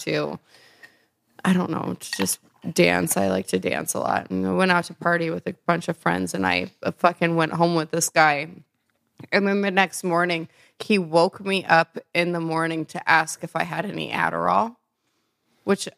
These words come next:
I don't. I don't. I'm not a drug dealer. So I was like, "Un-, unfortunately, no."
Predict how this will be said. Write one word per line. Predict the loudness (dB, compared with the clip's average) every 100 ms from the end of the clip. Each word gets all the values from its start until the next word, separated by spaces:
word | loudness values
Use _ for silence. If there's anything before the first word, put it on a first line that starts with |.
| -2
I | -2
don't. | 4 2 2 -4
I | -2 -2
don't. | -2 -4 -6
I'm | -4
not | -2
a | -2
drug | 2 2 2
dealer. | -4 -2 -2 -4
So | -4 -4 0
I | -2
was | -2 0
like, | 0 0 _ _ _ _ _ _ _ -2
"Un-, | 0 0 -6 -2
unfortunately, | -2 0 0 0 0 -2 -2 0 -2 -2
no." | -2 2 4 2 -2